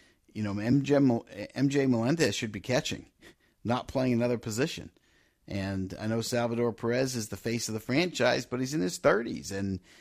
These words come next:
if you could trade him to a contender and get three prospects back and let Melendez be your everyday catcher,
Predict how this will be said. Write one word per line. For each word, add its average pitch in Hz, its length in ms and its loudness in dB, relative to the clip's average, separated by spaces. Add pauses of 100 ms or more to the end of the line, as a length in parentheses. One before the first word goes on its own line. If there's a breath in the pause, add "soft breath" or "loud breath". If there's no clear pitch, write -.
(160 soft breath)
if 101 200 -4
you 123 120 2
could 123 180 -2
trade 123 220 2
him 123 80 4
to 135 100 0
a 120 40 -2
contender 131 520 0
and 120 160 2
get 117 180 -2
three 123 200 -4
prospects 123 560 0
back 131 320 2
and 117 100 2
let 113 140 -2
Melendez 117 460 0
be 120 160 -4
your 117 180 0
everyday 117 320 -2
catcher, 123 440 -2